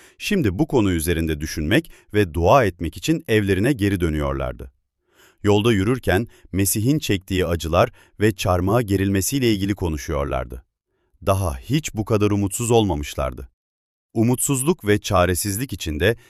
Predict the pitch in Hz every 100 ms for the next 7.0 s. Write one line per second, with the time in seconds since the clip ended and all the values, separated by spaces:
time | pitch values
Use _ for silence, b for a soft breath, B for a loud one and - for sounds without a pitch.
0 | b - 113 110 107 127 147 107 101 101
1 | - 104 95 82 76 69 65 64 57 58
2 | _ _ _ b b b b 110 135 151
3 | 165 160 165 135 180 135 90 82 73 87
4 | 90 98 101 139 - 101 - b b 95
5 | 101 131 147 165 117 85 - 151 107 101
6 | 98 117 127 95 90 80 71 67 62